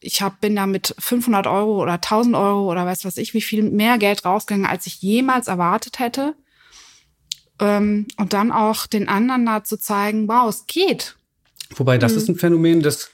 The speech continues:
Speaker 2: kenn ich auch von, von allen, Männern, Frauen und so weiter. Wer nachhakt, sich mit Freunden, Kollegen noch mal austauscht und noch mal nach, oder besser gesagt seinen K V A entsprechend anpasst oder nachverhandelt oder sonst was,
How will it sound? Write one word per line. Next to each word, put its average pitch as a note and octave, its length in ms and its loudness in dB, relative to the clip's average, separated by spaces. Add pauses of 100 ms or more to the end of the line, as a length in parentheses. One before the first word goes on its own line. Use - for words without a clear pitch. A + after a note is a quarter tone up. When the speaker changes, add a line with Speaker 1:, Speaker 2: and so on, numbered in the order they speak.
Speaker 2:
kenn D3 180 2
ich B2+ 160 0
auch B2+ 140 0
von, B2 400 0
von A#2 180 -4
allen, D3 480 0
Männern, B2 480 2
Frauen A2+ 440 0
und A#2+ 120 -4
so A2+ 100 -8
weiter. A2+ 440 0
Wer A2 180 2
nachhakt, B2 560 0
sich - 160 -6
mit B2 100 0
Freunden, B2+ 560 0
Kollegen B2 360 2
noch A2+ 100 0
mal A2+ 140 -2
austauscht D3 500 0 (720)
und B2 180 4
noch A2+ 140 0
mal A#2+ 340 4
nach, A#2 540 0 (340)
oder A#2 220 0
besser B2 180 2
gesagt A2 260 0
seinen A2+ 140 2
K A2 160 -2
V A2+ 140 -2
A A#2+ 160 0
entsprechend A2+ 400 -2
anpasst C3 480 0
oder G#2+ 120 -4
nachverhandelt A#2+ 520 2
oder A2+ 100 0
sonst A#2 180 0
was, B2+ 220 0